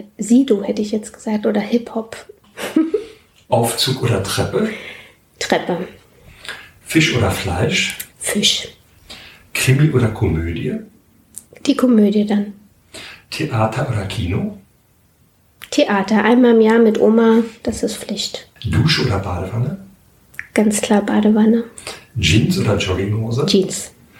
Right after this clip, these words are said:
Speaker 2: Stadt oder Land?
Speaker 1: Die Mischung, würde ich sagen. Ja,
Speaker 2: Ja.
Speaker 1: also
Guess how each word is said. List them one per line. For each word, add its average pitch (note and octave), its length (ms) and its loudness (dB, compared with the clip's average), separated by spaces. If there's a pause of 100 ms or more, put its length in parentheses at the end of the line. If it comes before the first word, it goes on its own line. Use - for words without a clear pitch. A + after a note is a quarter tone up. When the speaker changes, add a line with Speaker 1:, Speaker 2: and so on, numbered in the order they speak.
(340)
Speaker 2:
Stadt - 420 -2
oder G#2 180 0
Land? F#2+ 360 0 (1160)
Speaker 1:
Die G#3+ 100 6
Mischung, G#3 540 4 (240)
würde A3 180 2
ich G#3 100 -2
sagen. G#3 520 2 (880)
Ja, A3+ 100 -2
Speaker 2:
Ja. F#3+ 440 -2
Speaker 1:
also G#3 280 2